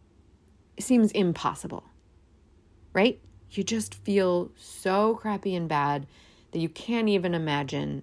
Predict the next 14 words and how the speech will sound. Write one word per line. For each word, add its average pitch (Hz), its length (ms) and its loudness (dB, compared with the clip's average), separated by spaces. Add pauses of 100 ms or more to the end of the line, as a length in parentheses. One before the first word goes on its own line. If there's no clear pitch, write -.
(160)
jumping 151 640 -2 (160)
to 156 140 -2
joy. - 360 -6 (1200)
So 170 580 4
what, 185 320 0 (720)
uh, 160 320 2
you 170 140 0
can 151 200 -4
do 196 520 0
is 160 180 -4
just - 240 -6
think, 156 240 -4
"Okay, 165 240 -2
well, 151 320 -2